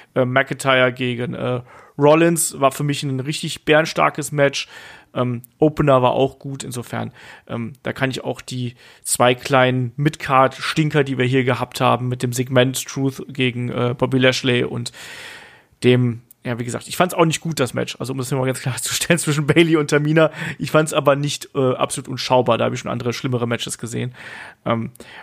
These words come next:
aber trotzdem, also ich fand, das war ein, äh, durchaus solider, um's, wenn man's negativ ausdrücken will, mittelmäßiger Event, ein durchschnittlicher Event. Und, äh, damit konnte ich dann ganz gut leben und hab mich dann aber auch hier und da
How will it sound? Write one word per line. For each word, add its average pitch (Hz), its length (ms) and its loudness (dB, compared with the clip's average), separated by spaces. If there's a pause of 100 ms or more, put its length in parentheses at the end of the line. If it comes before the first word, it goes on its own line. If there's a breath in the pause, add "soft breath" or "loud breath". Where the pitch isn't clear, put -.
aber 127 160 4
trotzdem, 123 420 -6
also 127 120 -2
ich - 140 -8
fand, 175 200 -2
das 147 120 -2
war 143 340 4
ein, 135 300 -4 (280 loud breath)
äh, 135 320 2 (160)
durchaus 160 480 -2
solider, 151 880 2 (380)
um's, 139 280 -8
wenn 131 100 -4
man's 123 180 -6
negativ 151 380 2
ausdrücken 131 420 -6
will, 131 280 2 (120)
mittelmäßiger 143 800 2
Event, 131 380 0
ein 127 100 -6
durchschnittlicher 131 540 -4
Event. 123 320 -4 (400 loud breath)
Und, 127 240 -6 (260 loud breath)
äh, 123 160 2
damit 123 380 4
konnte 135 240 -2
ich 123 80 -8
dann 117 240 -2 (240 soft breath)
ganz 135 240 4
gut 123 160 -8
leben 135 200 4
und 139 120 -4
hab 127 140 -4
mich 131 80 -6
dann 127 120 0
aber 123 120 -2
auch - 100 -10
hier 202 140 2
und 160 120 0
da 139 300 4